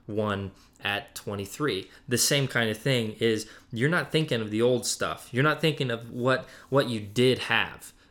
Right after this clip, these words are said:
You're thinking of, "Whoa, this is, this is amazing. Can you believe that just happened?" Okay? So let's move on. Verse twelve. "Since we have such a hope, we are very bold.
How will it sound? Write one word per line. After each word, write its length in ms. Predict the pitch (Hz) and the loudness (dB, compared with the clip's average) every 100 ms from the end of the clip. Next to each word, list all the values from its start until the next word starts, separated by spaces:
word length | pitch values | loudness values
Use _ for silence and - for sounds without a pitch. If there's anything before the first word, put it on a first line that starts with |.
| - | -2
You're 180 | 120 | 2
thinking 380 | 143 151 143 123 | 2 0 -2 -2
of, 160 | 107 101 | -6 -4
"Whoa, 440 | 113 123 110 92 - | 0 2 0 -2 -8
this 320 | 123 127 - | 0 0 2
is, 280 | 110 98 - - | -4 -4 -10 2
this 240 | 139 139 | 2 4
is 120 | 110 | 0
amazing. 640 | 98 107 117 110 101 101 104 | 0 2 2 0 -2 -6 -8
Can 180 | - | -4
you 100 | 113 | -2
believe 420 | 120 110 110 123 110 | 2 2 2 0 0
that 160 | 92 | -4
just 240 | 101 98 - | -4 -4 -2
happened?" 440 | 107 98 - - _ - | -2 -4 -12 -16 _ -8
Okay? 400 | 104 104 135 139 - - - | -6 0 0 0 -8 -20 -14
So 140 | - | 2
let's 200 | 117 135 | 4 4
move 180 | 139 131 | 2 0
on. 180 | 113 101 | -2 -4
Verse 240 | 104 131 - | 0 0 -2
twelve. 380 | - 104 98 - - - - | -2 -2 -2 -10 -20 -20 -12
"Since 300 | - 135 - | -4 -2 0
we 100 | 151 | -2
have 140 | 143 | 0
such 380 | - - 151 - | 2 2 2 0
a 80 | 156 | -4
hope, 440 | - 139 113 - - - - - | 2 2 2 -2 -14 -20 -20 -4
we 220 | 113 123 | 0 2
are 120 | 123 | 2
very 440 | 107 110 120 139 | 2 4 4 4
bold. 440 | 131 117 107 87 | 4 2 0 -2